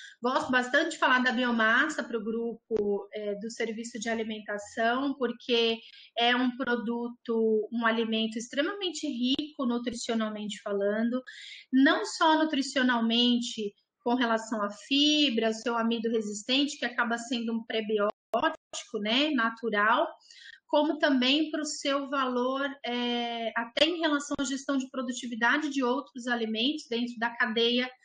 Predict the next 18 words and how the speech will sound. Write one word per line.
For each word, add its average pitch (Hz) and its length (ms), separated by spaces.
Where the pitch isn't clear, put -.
ali 247 200
da 247 180
cozinha. 262 600
Por 233 100
exemplo, 220 560
a 226 80
gente 240 240
tem 262 160
lugares 247 520
aqui, 226 260
aqui 277 680
que 269 180
usam 269 460
a 226 100
biomassa 247 680
de 226 200
banana 208 380
verde 233 560